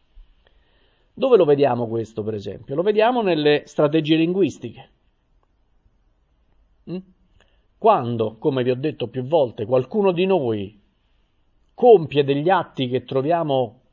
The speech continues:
inaccettabili, cosa diciamo di lui? È una bestia.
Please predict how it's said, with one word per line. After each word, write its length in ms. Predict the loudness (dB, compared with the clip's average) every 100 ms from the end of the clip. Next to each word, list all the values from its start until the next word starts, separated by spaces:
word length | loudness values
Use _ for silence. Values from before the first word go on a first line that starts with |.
| -10
inaccettabili, 1080 | -8 -8 -10 -14 -8 -10 -8 -12 -12 -16 _ _ _ _
cosa 260 | -2 2 2
diciamo 480 | 0 0 0 0 -6
di 100 | -8
lui? 320 | -10 -14 -18 _ _ -8
È 120 | -6
una 140 | -4
bestia. 460 | -6 -8 -10 _